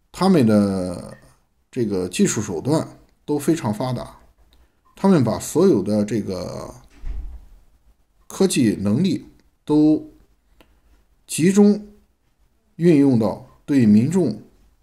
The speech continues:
对民主自由的压制上来。不是号称中国的维稳经费都远远高于国防、高于国防经费吗？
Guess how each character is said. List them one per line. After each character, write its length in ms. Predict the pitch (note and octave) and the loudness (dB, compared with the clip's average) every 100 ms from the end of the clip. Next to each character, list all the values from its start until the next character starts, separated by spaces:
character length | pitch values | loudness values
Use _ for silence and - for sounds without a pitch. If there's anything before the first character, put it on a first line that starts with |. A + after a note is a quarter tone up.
| _ | _
对 560 | C#3 A#2 G2+ F#2 D#2+ - _ _ | 2 4 2 0 -10 -18 _ _
民 220 | - B2 E3 | -6 -4 -2
主 120 | A2+ | -4
自 220 | G2+ D3 | -2 0
由 140 | G2+ | 0
的 180 | A2+ F#2+ A2 | -2 -6 -8
压 180 | C3 D#3 | -8 -8
制 140 | - | -8
上 220 | G#2 - | -10 -10
来。 140 | - - _ _ _ _ _ _ _ _ _ _ _ | -14 -20 _ _ _ _ _ _ _ _ _ _ _
不 80 | D#3 | -6
是 100 | E3 | -2
号 220 | E3+ D3+ | 4 4
称 260 | B2 D#3+ | 4 -2
中 200 | D#3 E3+ | 0 -2
国 140 | D3+ C3+ | 0 0
的 120 | C#3 | 0
维 160 | A2 C3+ | 0 0
稳 220 | A#2+ G2+ | 0 -2
经 220 | - C3 | -4 -6
费 340 | - B2+ - - _ | -4 -4 -6 -14 _
都 180 | B2+ B2 | -2 2
远 220 | B2 D3+ | 2 2
远 240 | C3 A#2 | 0 -4
高 200 | B2 D#2+ | -6 -8
于 160 | G2+ G#2+ | -6 -6
国 200 | A2+ A#2+ | -6 -6
防、 300 | B2 C3 C3 - - _ _ _ _ _ | -4 -6 -6 -12 -20 _ _ _ _ _
高 180 | C#3+ | -2
于 80 | D3 | 0
国 200 | A#2+ A#2 | 0 -2
防 180 | C3 A#2+ | -2 -4
经 180 | B2+ A#2 | -4 -6
费 160 | A2+ | -6
吗？ 220 | E2 - | -10 -12